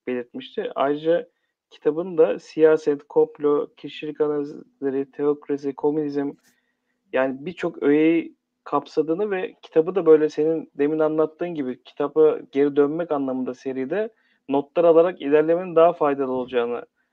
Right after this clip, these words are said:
belirtmişti. Ben de hatta ilk kitabın arkasında term-, yani imparatorluk terminolojisi var,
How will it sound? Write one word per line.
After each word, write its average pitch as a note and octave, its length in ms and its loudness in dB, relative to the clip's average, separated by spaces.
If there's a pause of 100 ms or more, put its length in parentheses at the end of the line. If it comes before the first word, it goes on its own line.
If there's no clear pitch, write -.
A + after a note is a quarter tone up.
(320)
belirtmişti. C3 680 -8 (420)
Ben E3 200 2
de G3+ 60 -2
hatta E3 260 0
ilk E3 220 -4
kitabın F3+ 420 -6 (100)
arkasında C#3+ 500 0
term-, C#3+ 440 -2
yani B2+ 180 -4
imparatorluk D3 640 -2
terminolojisi D3 760 -4
var, C3 240 0